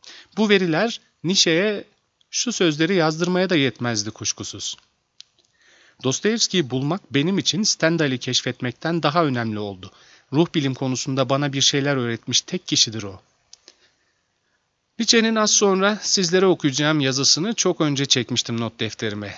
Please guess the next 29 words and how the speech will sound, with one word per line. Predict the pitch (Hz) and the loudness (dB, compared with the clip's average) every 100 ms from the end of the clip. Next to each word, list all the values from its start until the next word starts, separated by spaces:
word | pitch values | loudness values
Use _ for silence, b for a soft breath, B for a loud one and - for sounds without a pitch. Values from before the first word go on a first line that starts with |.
| - | -4
Nietzsche | 147 143 151 156 | -2 2 2 2
bu | 156 | 2
yazıyı | 147 131 139 139 | 2 2 0 2
yazarken | 131 139 139 131 143 156 | 2 2 2 0 -2 0
büyük | 131 151 139 | 0 -2 -2
Rus | 147 - | -6 -2
romancısının | 135 135 135 127 123 135 156 | 0 2 2 2 2 2 0
gerçek | 139 135 - 151 - | 2 2 0 -2 0
değerini | 139 135 127 139 | 0 0 0 -2
oluşturan | 127 123 - 123 127 | -4 -4 -4 -4 0
şeyi, | 117 117 104 143 233 B B B - | 0 0 -2 -4 -6 B B B -2
onu | 147 180 | 0 2
çağdaş | - 160 151 175 - | 2 4 4 2 2
romancıların | 151 151 151 143 147 151 | 0 2 0 0 0 0
çoğundan, | 147 - 151 127 127 202 B B B - | 0 0 0 0 0 -2 B B B -2
örneğin | 147 170 165 160 | 2 4 2 2
Nietzsche'nin | 170 175 170 170 156 b _ | 2 2 2 2 -2 b _
burada | 147 160 165 | -4 0 2
bize | 143 156 156 | 2 2 2
göstermek | 147 135 147 139 143 135 | 2 0 0 -2 -2 0
istediği | - 135 123 143 165 | 0 0 0 2 2
Gunnkor | 123 180 170 143 120 | 2 0 2 2 2
kardeşlerden | 123 113 117 - 120 117 117 185 208 B B - | 0 0 0 0 0 -2 -2 -4 -4 B B -4
ayıran | 135 139 139 131 | 0 2 2 0
şeyi | - 127 139 | 0 0 -2
göz | 135 131 | 0 0
önünde | 120 117 110 107 | 0 -2 -4 -6
tutmuştur | - - 110 - 104 | -10 -10 -8 -6 -6
yalnızca. | 104 101 104 95 104 | -4 -6 -6 -6 -6